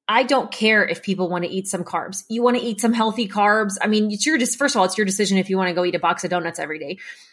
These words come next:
But I also think you can have a very healthy life.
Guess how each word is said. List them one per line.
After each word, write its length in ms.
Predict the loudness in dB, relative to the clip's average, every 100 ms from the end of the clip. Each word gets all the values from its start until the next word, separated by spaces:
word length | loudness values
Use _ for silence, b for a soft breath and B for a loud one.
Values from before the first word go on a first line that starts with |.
| B _
But 180 | 2 4 2
I 120 | 4
also 340 | 4 4 0
think 260 | 0 -2 0
you 120 | -4
can 320 | -2 0 2
have 160 | 2 2
a 80 | 2
very 320 | 2 4 2
healthy 380 | 2 0 -2 -4
life. 460 | 0 2 2 0